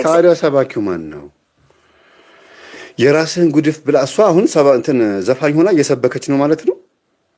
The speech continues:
እሺ፣ እሷ ዘፋኝ ሆና ማንም ማንንም አይኮንን፣ የራስህን የዓይንህን ጉድፍ ሳታወጣ የ-፣ "የሰውን ላውጣ ብላ አትምጣ" ብላ ካለች ነው ከሰበከች፣ እኛ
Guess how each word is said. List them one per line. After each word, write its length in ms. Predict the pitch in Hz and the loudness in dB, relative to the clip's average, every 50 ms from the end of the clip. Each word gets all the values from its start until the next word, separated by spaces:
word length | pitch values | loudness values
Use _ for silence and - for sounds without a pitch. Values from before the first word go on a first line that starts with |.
| _ _ _ _ _ _ _ _ _ - | _ _ _ _ _ _ _ _ _ -6
እሺ፣ 140 | 123 - - 135 123 | -4 -2 0 0 0
እሷ 180 | 127 - - - 202 233 - - - - - - - - | -2 -2 0 0 0 0 0 -4 -8 -20 -20 -20 -20 -8
ዘፋኝ 340 | 101 107 175 135 156 165 156 151 | -4 -4 -2 0 0 0 0 0
ሆና 180 | 143 143 170 202 - - - - - _ _ - | 2 2 2 2 0 -4 -10 -20 -20 _ _ -4
ማንም 300 | 117 123 123 135 151 143 | 0 2 2 4 4 2
ማንንም 320 | 120 113 117 117 120 113 | 2 0 0 -2 -2 -2
አይኮንን፣ 480 | - 104 101 - - 110 104 127 156 381 - - - - - _ - | -2 -2 -2 -2 -2 0 2 2 2 0 0 -4 -16 -20 -18 _ 0
የራስህን 540 | 117 123 131 139 131 - - 143 139 135 123 | 2 2 2 0 -2 -4 -6 -4 -2 0 0
የዓይንህን 400 | 117 113 110 110 117 117 117 107 | 0 0 0 0 -2 -2 -4 -4
ጉድፍ 240 | 101 110 107 104 - | -6 -6 -6 -8 -8
ሳታወጣ 460 | - 117 107 - - 120 120 127 156 175 - - - _ _ _ _ _ _ _ - | -8 -8 -6 -2 0 2 2 2 2 0 -4 -6 -12 _ _ _ _ _ _ _ 0
የ-፣ 220 | 113 127 127 123 104 | 2 2 2 2 2
"የሰውን 340 | 113 120 117 - 131 123 113 | -2 -4 -2 0 0 0 2
ላውጣ 260 | 104 107 104 107 - 110 | 2 2 2 0 0 -2
ብላ 160 | 104 101 98 98 | -4 -2 -2 -4
አትምጣ" 400 | 98 95 - - 107 101 98 - 92 | -4 -8 -10 -8 -8 -6 -4 -4 -4
ብላ 160 | 87 82 82 82 | -2 -2 -4 -6
ካለች 320 | - - 90 82 78 - | -6 -4 -4 -4 -6 -6
ነው 120 | - 85 - | -8 -8 -8
ከሰበከች፣ 520 | - 127 - 143 123 123 - - 330 - - - - _ - | -6 -6 -6 -4 -2 -2 -2 -2 -2 -4 -6 -10 -16 _ -2
እኛ 120 | 135 135 | 2 2